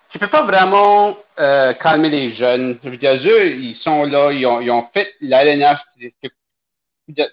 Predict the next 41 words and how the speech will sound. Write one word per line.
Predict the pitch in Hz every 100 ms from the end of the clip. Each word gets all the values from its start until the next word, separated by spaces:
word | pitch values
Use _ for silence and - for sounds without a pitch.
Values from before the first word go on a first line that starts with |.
| -
c'est | 156
pour | 214
une | 156 131
raison. | 131 123 127
Ils | 120
veulent | 143 160
jouer, | 117 117 123 123
eux. | 123 _ _ _ _ _
Puis, | - 131 127
euh, | 123 123 120 107 110 110
ils | 117
ont, | 117 _
ils | 123
ont, | 117 123 117 _
ils | 120
ont | 117
raison. | 120 123 117 117 139 - _ _ _ _ _ _
Euh, | 135 120 117 110 101 - _ -
Saint-Louis, | 165 147 143 180 151 117
il | 117
laissera | 147 156 151
pas | 165 147
juste | 135 147 -
ça | 156 135
aller. | 117 143 139
Lui, | 131 135 -
c'est, | 123 110 110
euh, | 107 98 98 -
tu | 151 147
sais, |
Saint-Louis, | - 127 135 147
toute | 175 170
sa, | 139 127 117
sa | 127
carrière, | - 120 117 139
il | 123
était | 107 120
compétitif, | 139 135 _ _ - 143 131 _ _
puis, | 117 110 104 104
euh, | 95 101 _ _ _ _ _ _ _ -
il, | 98 92